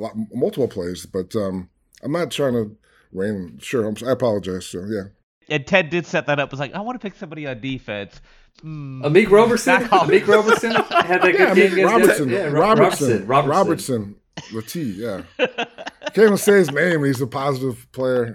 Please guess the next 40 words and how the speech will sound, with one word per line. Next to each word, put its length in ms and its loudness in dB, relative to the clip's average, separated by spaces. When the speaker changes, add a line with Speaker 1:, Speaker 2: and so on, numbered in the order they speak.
Speaker 1:
But, 280 -4
uh, 280 -2
yeah, 140 4
he's 120 4
been, 180 -2
he's 180 -6
been 160 -4
good. 320 -2
He's 180 -8
probably 280 -2
been, 240 -2
uh, 300 -2
Speaker 2:
He's 100 -18
been, 200 -18
he's 120 -12
been 120 -14
playable. 520 -4
Speaker 1:
been 200 -2
a 120 0
bigger 240 -4
surprise 500 -4
on 160 -2
defense. 420 -6
Some 160 -8
guy 180 -2
who 320 -4
probably 220 -6
there 100 -8
weren't 200 -6
a 40 -4
lot 60 -4
of 60 -8
hopes 160 -10
for 220 -8
going 340 -4
in, 180 -6
who's 180 -14
made 180 -8
some 120 -16
plays. 520 -10